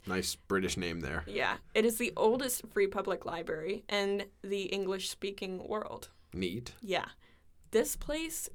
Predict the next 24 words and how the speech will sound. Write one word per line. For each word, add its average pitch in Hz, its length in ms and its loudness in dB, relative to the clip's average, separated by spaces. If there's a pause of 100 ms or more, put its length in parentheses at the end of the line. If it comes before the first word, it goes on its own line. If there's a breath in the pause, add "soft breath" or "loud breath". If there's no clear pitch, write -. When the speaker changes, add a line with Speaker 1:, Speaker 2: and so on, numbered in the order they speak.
(440)
Speaker 2:
mad 240 840 6
Hogwarts 202 720 -4
vibes. - 540 -8
Speaker 1:
Okay. 127 360 6 (120)
Speaker 2:
Yeah, - 240 0
I 214 100 6
think, 277 340 0
I 240 140 6 (160)
wanna 208 380 2
say 208 580 0
they 202 120 6
probably 196 600 4
have 175 100 -4
filmed, 190 480 -6
like, - 180 -6
a 202 40 -6
couple - 420 -6
of - 140 -8
scenes - 540 -6
there. - 380 -8
Speaker 1:
That's - 200 -2
crazy. - 480 -6 (180)
Speaker 2:
If 220 200 6
not, 208 340 4